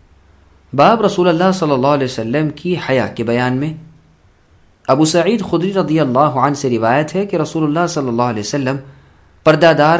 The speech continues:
قواری سے زیادہ شرم و حیا والے تھے، اور آپ جب کسی چیز کو ناپسند کرتے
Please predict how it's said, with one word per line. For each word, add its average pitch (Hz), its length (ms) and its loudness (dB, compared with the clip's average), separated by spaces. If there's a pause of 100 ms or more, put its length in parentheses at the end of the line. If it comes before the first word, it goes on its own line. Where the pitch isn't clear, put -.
(100)
قواری 139 420 2
سے 160 240 -2
زیادہ 127 440 0
شرم 120 260 -4
و - 20 -4
حیا 110 260 -6
والے 104 280 -4
تھے، 151 260 -6 (440)
اور 135 140 0
آپ 165 200 2
جب 165 180 -2
کسی 196 280 -6
چیز 170 300 -6
کو 147 120 -4
ناپسند 120 480 -4
کرتے 131 460 -2